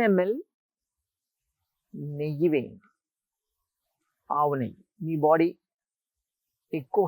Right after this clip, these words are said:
హీట్, హీట్ ఉండేటువంటి బాడీ అయితే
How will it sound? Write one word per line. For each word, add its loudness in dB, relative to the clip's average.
హీట్, -2
హీట్ -2
ఉండేటువంటి -6
బాడీ -6
అయితే -6